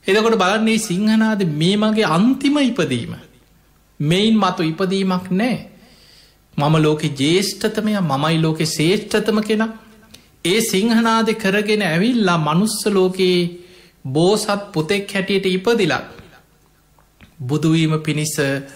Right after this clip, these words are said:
අවුරුදු හයකට ආසන්න කාලයක් දුෂ්කර ක්‍රියා කරමින් විඳපු දුක ගැන හිතන්න. සාමාන්‍ය මනුස්සයෙකුට හිතාගන්නවත් පුළුවන්ද මේ වගේ දුෂ්කර ක්‍රියාවක් ගැන?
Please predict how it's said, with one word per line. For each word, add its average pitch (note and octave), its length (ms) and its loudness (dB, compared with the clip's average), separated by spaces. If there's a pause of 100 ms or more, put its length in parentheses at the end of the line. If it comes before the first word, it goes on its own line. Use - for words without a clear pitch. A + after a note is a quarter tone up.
(640)
අවුරුදු E3 540 2
හයකට D#3 540 -2
ආසන්න D#3+ 520 0
කාලයක් D#3 640 0
දුෂ්කර D3+ 520 -2
ක්‍රියා F3+ 420 2
කරමින් E3+ 560 2
විඳපු E3+ 360 2
දුක D#3+ 220 -2
ගැන G3+ 240 2
හිතන්න. G3 360 0 (1800)
සාමාන්‍ය F3 720 0
මනුස්සයෙකුට F3 720 0
හිතාගන්නවත් F#3 840 0
පුළුවන්ද F#3+ 360 2
මේ E3 240 2
වගේ F#3 260 0
දුෂ්කර D3+ 480 -4
ක්‍රියාවක් D3 500 -2
ගැන? A#2 180 -8